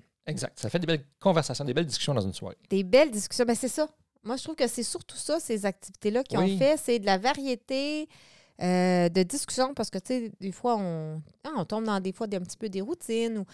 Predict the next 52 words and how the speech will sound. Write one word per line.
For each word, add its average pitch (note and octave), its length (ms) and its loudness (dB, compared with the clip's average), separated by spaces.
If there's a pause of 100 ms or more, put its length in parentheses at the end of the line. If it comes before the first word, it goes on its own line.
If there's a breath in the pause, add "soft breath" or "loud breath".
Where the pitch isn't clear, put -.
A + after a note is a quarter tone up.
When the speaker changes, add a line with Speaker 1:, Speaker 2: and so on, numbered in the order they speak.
(160 loud breath)
Speaker 1:
Oh - 40 -6
Speaker 2:
là, C#4 60 0
je D#4 60 0
trouve F4 100 -4
Speaker 1:
oui. D#4 60 -2
Speaker 2:
que C4 60 0
ça A#3+ 100 4
a - 20 6
changé A3+ 320 2
les E4+ 120 2
Speaker 1:
C'est - 100 2
Speaker 2:
sujets. - 120 8
Speaker 1:
complètement D#3+ 380 8
différent. C3 580 0
C'est A2 120 -4
des A2 60 -8
discussions D#3+ 440 2
que, C#3 220 4
d'emblée, A2+ 400 4
on E3+ 80 0
n'aurait G#2+ 220 -2
pas - 200 -4
pensé A3 400 2
Speaker 2:
Non. B2+ 60 2
Speaker 1:
avoir. A2 400 0
Speaker 2:
Exactement. G#3 560 -2 (240)
Donc, F#3+ 160 -4
j'ai F#3+ 120 -6
trouvé G3+ 180 -2
ça, A3 200 0
le, G3+ 180 4
le F3 60 4
Speaker 1:
Ouais. F3+ 60 4
Speaker 2:
fun A3 220 0
pour F3+ 160 -4
ça. B3+ 120 -2 (120)
Speaker 1:
Ouais. C#3+ 140 0 (520 loud breath)
Speaker 2:
L'activité E4+ 580 4
six, - 540 0 (600)
c'était D#4+ 460 2
de C4+ 120 4
partager C#4 560 0
ce - 140 -6
qui - 160 -8
nous A#3 140 0
réconforte C4 720 -4
quand G#3+ 180 0
on F#3 100 -2
va D4+ 240 -2
pas F3+ 180 4
bien. D#3+ 480 -2
Speaker 1:
Mhm. B2 680 -2